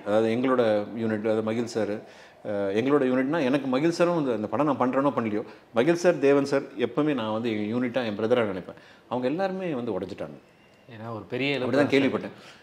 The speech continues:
Speaker 1: And moreover வந்து எனக்கு வந்து இந்த டைம்ல யாருக்கும் எந்த மெசேஜ் அனுப்ப எனக்கு பிடிக்கல. நான் ஒரு அஞ்சலி மட்டும் போட்டேன்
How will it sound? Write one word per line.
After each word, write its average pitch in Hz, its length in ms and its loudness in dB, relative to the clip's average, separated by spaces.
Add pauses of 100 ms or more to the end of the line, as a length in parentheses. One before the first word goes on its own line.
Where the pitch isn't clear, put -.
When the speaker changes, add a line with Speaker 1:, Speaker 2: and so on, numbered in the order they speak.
Speaker 1:
And 113 160 -4
moreover 131 240 4
வந்து 135 240 0
எனக்கு 131 260 0
வந்து 147 180 0
இந்த 135 120 0
டைம்ல 143 260 0
யாருக்கும் 131 480 2
எந்த 123 140 0
மெசேஜ் 123 220 -4
அனுப்ப 113 240 -6
எனக்கு 98 240 -10
பிடிக்கல. 101 500 -8
நான் 95 400 -6
ஒரு 95 300 0
அஞ்சலி 143 320 2
மட்டும் 139 220 -2
போட்டேன் 107 220 -8